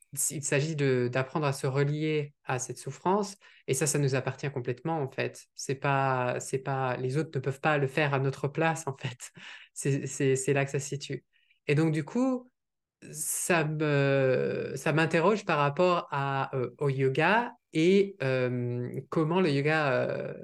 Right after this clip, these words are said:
thérapeutique a changé, euh, à toutes les deux, à, à toi et à Enora, a, a changé votre rapport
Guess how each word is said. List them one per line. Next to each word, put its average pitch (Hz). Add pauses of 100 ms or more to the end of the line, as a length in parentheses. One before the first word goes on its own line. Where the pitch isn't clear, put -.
(580)
thérapeutique 160
a 139
changé, 160 (380)
euh, 120
à 123
toutes -
les 139
deux, 202
à, 131
à 123
toi 139
et 123
à 117
Enora, 135 (360)
a, 131
a 127
changé 151
votre 139
rapport 156